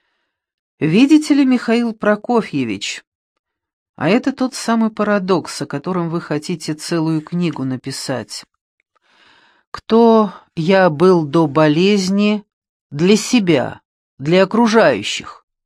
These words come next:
Богом, не больше и не меньше. Гордыня во мне сидела и гордыней погоняла. Это же погибель".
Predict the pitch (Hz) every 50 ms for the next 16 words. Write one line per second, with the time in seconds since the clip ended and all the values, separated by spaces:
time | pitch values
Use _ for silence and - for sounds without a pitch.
0 | _ _ _ _ - 160 175 - 294 247 196 170 156 151 175 190 196 208 - _
1 | _ _ _ - _ _ 180 202 190 165 175 180 208 226 - - 247 214 175 151
2 | 135 127 131 139 156 160 156 - - - - - _ _ _ _ _ _ _ _
3 | _ _ _ _ 139 135 160 170 190 208 208 175 156 170 214 247 269 254 214 160
4 | 135 151 151 151 156 156 151 151 151 - - 151 139 139 147 147 139 131 123 117
5 | 110 - _ _ _ _ _ _ 156 185 160 147 185 190 190 190 180 160 190 233
6 | 254 254 226 180 139 123 - _ _ 147 151 143 160 151 151 151 156 160 170 175
7 | 180 185 185 190 190 185 _ _ _ _ _ _ _ _ _ _ _ _ _ _
8 | _ _ _ - - - - - - - - - _ _ _ _ _ _ _ _
9 | - 143 147 135 156 156 147 - - 90 - -